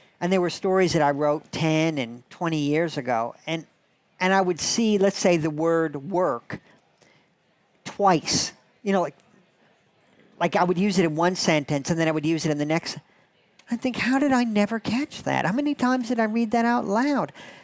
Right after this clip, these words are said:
How many editors did that go through? How did I not see that?" So, and so they're, they're j-, just, to me, all those,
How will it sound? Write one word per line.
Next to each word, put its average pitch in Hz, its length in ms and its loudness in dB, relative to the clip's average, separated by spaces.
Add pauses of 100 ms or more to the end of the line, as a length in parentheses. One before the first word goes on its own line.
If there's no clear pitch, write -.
(260)
How - 140 -4
many 262 220 0
editors 220 560 0
did 135 160 -4
that 123 260 -2
go 131 200 -4
through? 127 300 -6
How 277 220 -2
did 277 160 0
I 208 120 2
not 165 340 0
see 254 300 -2
that?" 120 340 0 (500)
So, 180 440 2 (840)
and 208 140 -10
so 254 140 0
they're, 240 360 2
they're 208 220 0
j-, 175 220 -12
just, 202 220 -10 (160)
to 190 60 -2
me, 185 260 2
all 151 180 4
those, 139 300 -4